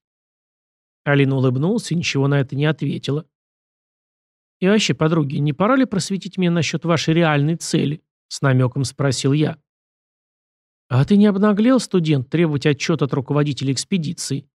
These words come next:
недовольно осведомилась Лапа. Руководитель экспедиции буквально только что объяснила мне, что неформальные отношения часто значат больше, чем формальная иерархия. «Да, Кеннер, с тобой надо очень тщательно следить за тем, что говоришь»,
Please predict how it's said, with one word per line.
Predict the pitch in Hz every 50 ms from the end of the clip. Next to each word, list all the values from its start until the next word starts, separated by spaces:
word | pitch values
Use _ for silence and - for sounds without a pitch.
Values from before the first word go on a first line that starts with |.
| _
недовольно | - 139 127 117 131 123 120 127 143 147 151 165
осведомилась | 165 - - 139 135 127 120 127 131 143 160 185 - -
Лапа. | 190 160 143 - - 151 147 - _ _ _ _ _ _ _ _ _ _ _ _ _ _ _ _ _ _ _ _ _ _ -
Руководитель | - 151 127 - 180 196 202 208 208 - 208 190
экспедиции | 175 - - - 196 180 185 220 196 - - 175
буквально | 156 170 170 - 180 185 180 175 160
только | - 208 175 139 -
что | - - - 139
объяснила | 135 131 139 147 127 - - 196 226 240 208
мне, | 170 156 - -
что | - - 147
неформальные | 143 139 123 - 151 151 156 160 151 151 151 147
отношения | 135 - - 147 131 - - 185 185 175 156
часто | - - - 143 123 - - 143
значат | 123 143 143 131 - 139 123
больше, | 123 127 151 165 - - 143
чем | - - 147 123
формальная | - - 139 135 131 131 131 131 131 135 139
иерархия. | 147 151 175 202 214 190 143 143 - - - 151 175 - _ _ _ _ _ _ _ _ _ _ _ _ _ _ _ _ _ _ _ _ _ _ _ _ _ _ -
«Да, | 143 139 156 170 190 208 214
Кеннер, | 202 - 208 202 190 185 185 165
с | - -
тобой | - 143 135 139 160 175
надо | 190 196 196 202
очень | 208 202 - - 214
тщательно | 196 - - - 170 151 135 - 147 139
следить | - - 147 143 139 139 127
за | 127 135 123
тем, | - - 170 185
что | - - 196 175
говоришь», | 175 175 185 165 143 175 - - - -